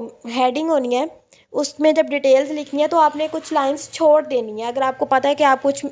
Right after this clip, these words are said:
इन्फॉर्मेशन जो है, वो मिस कर चुके हैं, तो आपने कुछ लाइंस छोड़ देनी है। You will have room to fill in the gaps when you edit your notes। तो स्टूडेंट्स, आपने वो लाइंस छोड़ देनी है। जब आप एडिटिंग करेंगे, तो स्टूडेंट्स, उस दौरान आप उन जो,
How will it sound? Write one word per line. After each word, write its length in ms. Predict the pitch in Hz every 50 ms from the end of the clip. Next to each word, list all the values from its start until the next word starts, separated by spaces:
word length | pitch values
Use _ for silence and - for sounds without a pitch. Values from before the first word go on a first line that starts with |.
| -
इन्फॉर्मेशन 640 | 254 269 269 - 277 262 262 254 254 262 277 269 262
जो 80 | 277
है, 60 | 277 285
वो 120 | 311 320
मिस 220 | 294 285 294 294
कर 160 | - 320 285 262
चुके 260 | - 247 240 - 262
हैं, 80 | 285
तो 100 | 285 330
आपने 240 | 302 285 285 285 302
कुछ 200 | 302 311 302 311
लाइंस 280 | 277 269 277 302 - -
छोड़ 280 | - 339 330 320 294
देनी 280 | 247 247 226 220 214 214
है। 280 | 208 - _ _ _ _ _ _ _ _ _ _ _ _ _ _ _ _ _ _ _ 247
You 140 | 302 320
will 160 | 302 339 349 330
have 220 | 320 302 294 294
room 160 | 294 294 294 320
to 80 | 302 -
fill 220 | 302 285 285 285 294
in 80 | 285 269
the 160 | 277 277 254
gaps 240 | 262 254 254 262 - 277
when 200 | 277 269 262 254
you 360 | 262 262 262 - - 240 240
edit 280 | 233 254 254 254 - 262
your 240 | 247 233 240 240 226
notes। 360 | 220 233 247 - - - _ - - - - _ _ -
तो 80 | 320
स्टूडेंट्स, 380 | 311 - 320 311 320 339 330 370
आपने 260 | 320 285 294 285 302
वो 120 | 311 320
लाइंस 360 | 311 294 262 247 247 262 262 -
छोड़ 220 | 311 269 262 240
देनी 200 | 247 254 262 277
है। 80 | 302 294
जब 160 | 320 302 302
आप 140 | 302 302 294
एडिटिंग 460 | 262 254 240 254 254 302 311 320 311
करेंगे, 380 | 320 277 254 247 247 254 277
तो 120 | 285 320 302
स्टूडेंट्स, 280 | - 285 285 294 285
उस 180 | - 302 277 -
दौरान 320 | 302 285 262 247 240 240
आप 300 | 220 226 226 233 233 233 - - _ _ _ -
उन 340 | 254 277 302 320 330 330 320 _ _ _ _ _ 262
जो, 480 | 254 247 262 262 262 262 254 254 254